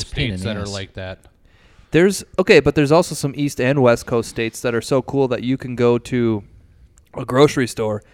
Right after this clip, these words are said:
Speaker 3: and they have growler fill stations just in the middle of the store
Speaker 1: Right.
Speaker 3: of, like, all different kinds of craft beer. I've seen pictures. It, that's
Speaker 1: You can
Speaker 3: in
Speaker 1: do that at Clay's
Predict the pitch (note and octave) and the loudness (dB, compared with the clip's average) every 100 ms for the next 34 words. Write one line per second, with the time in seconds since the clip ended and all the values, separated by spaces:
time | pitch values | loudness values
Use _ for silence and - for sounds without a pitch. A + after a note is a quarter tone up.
0 | _ B2 C#3 A#2+ B2 C3+ C#3 C3 G2 F#2 | _ -4 -4 0 0 4 2 0 -10 -12
1 | - D#2+ - D2 - A#2+ - C#3+ C3 B2 | -12 -12 -14 -16 -14 -14 -10 -6 -4 -2
2 | B2+ A#2+ G#2 G2+ - A#2+ G#2+ G#2+ G#2 _ | 0 0 -2 -6 -6 -4 -4 -6 -10 _
3 | _ _ A#2+ A#2 A2 - - C3+ C3 B2+ | _ _ -4 -2 -4 -6 -4 0 0 -2
4 | C3 B2 A#2 A2 A#2+ A2 - A2 F#2+ F#2 | -6 -6 -6 -6 -6 -6 -6 -6 -6 -8
5 | A#2 B2 - A#2+ G#2 G2+ - A2+ - C#3+ | -6 -6 -6 -6 -8 -10 -10 -14 -4 -2
6 | C3+ - D#3+ F3 D#3 C3+ - D3 F3 E3 | -2 -2 2 4 2 0 -6 -4 -2 -4
7 | D#3+ - | -6 -16